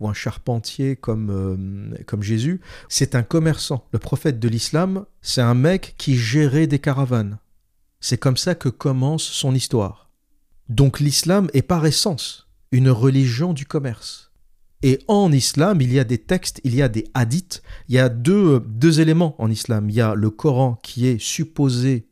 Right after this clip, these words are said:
ou supposément la parole directe de Dieu, et il y a les hadiths qui sont les paroles, les mots rapportés du prophète. Et il y a énormément de hadiths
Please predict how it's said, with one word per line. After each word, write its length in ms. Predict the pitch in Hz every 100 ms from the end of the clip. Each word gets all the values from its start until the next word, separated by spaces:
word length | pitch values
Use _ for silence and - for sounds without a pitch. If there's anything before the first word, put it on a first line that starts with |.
| _
ou 80 | 107
supposément 760 | - - 135 135 117 120 123 110 - - -
la 160 | 107
parole 400 | 107 127 117 120
directe 420 | 110 131 135 - 120
de 160 | 107 101
Dieu, 340 | 107 156 208 - - - -
et 60 |
il 60 | 123
y 40 |
a 40 | 131
les 140 | 123 -
hadiths 500 | 123 117 185 - - _ _ -
qui 140 | -
sont 480 | 117 - 165 190 214 _ _ 120
les 480 | 117 123 123 120 _ _
paroles, 540 | 131 120 117 160 202 -
les 200 | 123 123
mots 280 | 127 170 151
rapportés 840 | 107 147 - - 127 - - 180
du 140 | 131
prophète. 560 | - 127 - 113 - - - - _
Et 60 | 127
il 60 |
y 40 | 131
a 140 | 135 220
énormément 760 | 214 190 151 147 143 147 131
de 260 | 110 107 -
hadiths 440 | 104 127 220 -